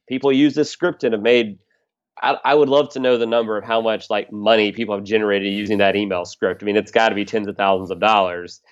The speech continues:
at this point, because I know people all over the world are using this, like, these scripts and these strategies and all this stuff and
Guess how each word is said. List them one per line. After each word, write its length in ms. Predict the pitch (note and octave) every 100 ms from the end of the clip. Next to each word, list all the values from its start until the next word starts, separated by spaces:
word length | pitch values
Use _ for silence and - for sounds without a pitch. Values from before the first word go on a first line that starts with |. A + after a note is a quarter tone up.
| _
at 100 | -
this 160 | G#2+ G#2+
point, 320 | - G2 F#2 - _ -
because 480 | A#2 - A2 F#2+ - -
I 140 | A#2
know 260 | A#2+ C#3 C#3
people 240 | C#3 B2 -
all 360 | B2+ C#3 B2+
over 180 | C3+ C#3
the 80 | B2
world 300 | C3 D3 C3+
are 60 | A#2
using 420 | B2+ D#3 C3 A2
this, 300 | A2+ A2 -
like, 160 | G#2 -
these 260 | A2 G#2+
scripts 460 | - - C#3+ C#3 -
and 160 | G#2+
these 120 | G#2 A2
strategies 680 | - C3+ C3 G#2+ G2+ F#2+
and 140 | F2+ G#2
all 100 | G#2+
this 180 | G#2 -
stuff 280 | - A#2
and 140 | G#2